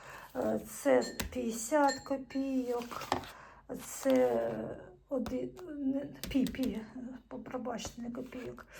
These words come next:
Це близько, м, один фунт тридцять. Ну, в общем, назбиралось фунтів десять, може, одинадцять.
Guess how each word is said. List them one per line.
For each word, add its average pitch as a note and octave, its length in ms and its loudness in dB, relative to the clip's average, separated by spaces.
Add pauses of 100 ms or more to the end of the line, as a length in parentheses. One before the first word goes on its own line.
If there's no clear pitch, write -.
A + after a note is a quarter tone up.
(1000)
Це D#4 120 4
близько, A3+ 1160 2 (300)
м, A3+ 220 0 (180)
один A#3 320 4
фунт A3 380 -2
тридцять. - 720 -4 (680)
Ну, G4+ 60 -4
в - 20 0
общем, E4 240 -2
назбиралось D#4+ 880 4
фунтів C4+ 720 -6
десять, A#3+ 720 0 (560)
може, D4 320 -6
одинадцять. A3+ 880 -2